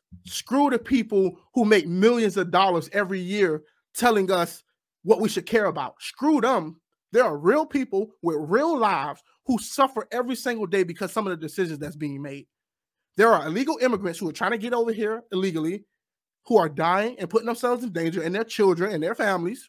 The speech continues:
right? And at the same time, there are people who are coming over here who are victimizing Americans.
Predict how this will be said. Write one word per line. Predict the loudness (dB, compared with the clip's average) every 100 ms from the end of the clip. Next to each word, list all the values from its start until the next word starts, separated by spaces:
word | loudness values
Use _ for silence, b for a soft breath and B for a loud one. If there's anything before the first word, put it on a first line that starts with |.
| -8
right? | -6 -6 -8 _ _ -2
And | 0
at | 0
the |
same | 2 2
time, | 2 0 0 -2 b b 2
there | 2
are | 4
people | 0 0 -2
who | -4
are | -4
coming | -2 0 2
over | 2 0
here | -2 -6 -4
who | -6
are | -4
victimizing | 0 -2 0 0 0 0 -2 -2
Americans. | -2 2 4 4 2 -4 -8 -16